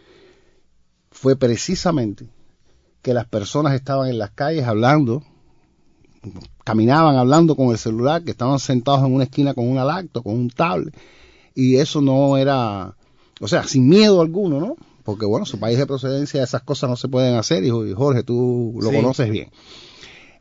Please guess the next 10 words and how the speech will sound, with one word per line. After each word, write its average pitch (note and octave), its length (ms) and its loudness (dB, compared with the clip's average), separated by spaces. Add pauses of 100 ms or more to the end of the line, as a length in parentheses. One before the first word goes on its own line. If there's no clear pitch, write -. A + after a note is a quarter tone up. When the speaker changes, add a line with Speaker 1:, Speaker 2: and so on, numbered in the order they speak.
(220)
Speaker 1:
Entonces, E3+ 920 4
yo C#3+ 180 2
creo E3+ 400 4
que C3 460 2 (420)
esto F#3 260 -2
es F3+ 60 4
una F3 100 2
situación D#3 440 -2
que D3 80 -2
no, C#3 100 2